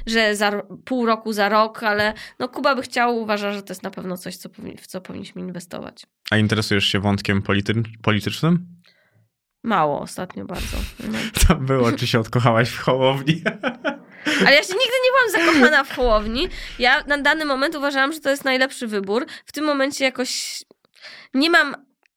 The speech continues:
Speaker 1: ani na tak, ani na nie. Jak będą wybory, to będę się zastanawiać, kto jest na ten moment najlepszym wyborem.
Speaker 2: Mhm. A jak patrzysz na covid z dzisiaj?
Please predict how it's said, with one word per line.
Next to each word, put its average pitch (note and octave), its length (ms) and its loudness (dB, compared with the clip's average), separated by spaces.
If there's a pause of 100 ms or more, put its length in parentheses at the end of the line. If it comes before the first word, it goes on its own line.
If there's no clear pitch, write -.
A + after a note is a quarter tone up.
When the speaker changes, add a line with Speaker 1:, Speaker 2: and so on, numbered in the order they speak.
(100)
Speaker 1:
ani C#4 560 -2
na A#3+ 300 -2
tak, C#4 360 0
ani B3 240 -2
na A3 140 2
nie. A3 440 2 (220)
Jak A#3+ 140 -2
będą D4 320 0
wybory, A#3+ 340 0
to D4 80 -10
będę C4+ 180 -6
się C#4+ 120 -10
zastanawiać, D#4+ 560 -2
kto - 240 -2
jest G3+ 220 -4
na G#3+ 140 -6 (140)
ten G#3+ 180 0
moment G3+ 280 -4
najlepszym F#3 500 -4
wyborem. - 560 -6 (220)
Speaker 2:
Mhm. F#2+ 280 -4 (180)
A A#2+ 100 2
jak D#3+ 200 0
patrzysz - 520 -2
na F#2 360 0
covid F2 320 2
z F2+ 220 -6
dzisiaj? F2 400 0